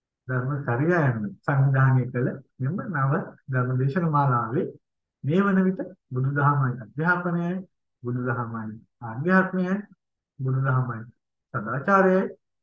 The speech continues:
බුදුදහමයි සංස්කෘතියයි, බුදුදහමයි ආර්ථිකයයි, ඒ වගේම බුදුදහමයි පරිසරයයි යන මාතෘකා මූලික කරගෙන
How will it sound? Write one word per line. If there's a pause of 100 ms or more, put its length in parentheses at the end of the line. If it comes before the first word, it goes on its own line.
(180)
බුදුදහමයි (220)
සංස්කෘතියයි, (1040)
බුදුදහමයි (320)
ආර්ථිකයයි, (600)
ඒ
වගේම (320)
බුදුදහමයි (180)
පරිසරයයි
යන
මාතෘකා
මූලික
කරගෙන